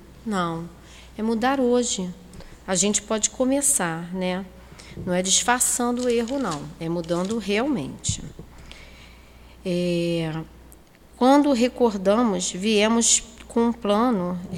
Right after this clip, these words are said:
nós reencarnamos e viemos com um plano, né? Esse plano seria de progresso. Somos falíveis,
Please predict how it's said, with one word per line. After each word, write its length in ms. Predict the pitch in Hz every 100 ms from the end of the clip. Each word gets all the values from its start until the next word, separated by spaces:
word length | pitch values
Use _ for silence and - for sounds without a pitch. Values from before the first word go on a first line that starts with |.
| 185
nós 240 | 190 180 180
reencarnamos 840 | 185 190 196 185 185 202 226 226
e 60 |
viemos 380 | 233 226 233 233
com 160 | - 277
um 40 |
plano, 480 | 285 208 185 170 170
né? 320 | 175 175 175 - - - - -
Esse 280 | 185 185 196
plano 680 | - 196 214 240 202 185 185 - - -
seria 380 | - 185 196
de 100 | 190
progresso. 1000 | 202 208 202 180 180 175 175 - - 170 - - - - - - - - - - - - - - - -
Somos 480 | - 214 202 202 -
falíveis, 1000 | 220 220 208 208 180 180 180 - -